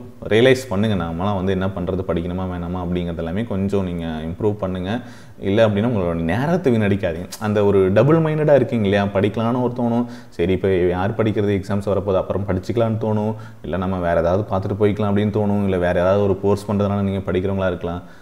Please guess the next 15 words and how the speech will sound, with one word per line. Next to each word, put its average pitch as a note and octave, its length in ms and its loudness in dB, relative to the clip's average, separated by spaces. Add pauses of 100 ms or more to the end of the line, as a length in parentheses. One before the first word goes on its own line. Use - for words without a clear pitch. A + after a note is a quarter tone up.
(200)
So, - 140 -12 (140)
உங்களுக்கு E2 340 -6
நிறைய G2 200 6
பேசுற A2+ 340 4
மாதிரி A#2+ 240 4
இருக்கும், A2 320 0
but G#2 200 -2
இதுதான் A2+ 320 4
உண்மை. A#2+ 320 2 (200)
ஒவ்வொருத்தரும் C3 520 0
ஒவ்வொரு G2+ 200 2
ஸ்டேஜில் A2 300 4
இருக்கீங்க, A2 260 -2
ரியலைஸ் F#2+ 360 2
பண்ணிக்கோங்க. D#2 400 -8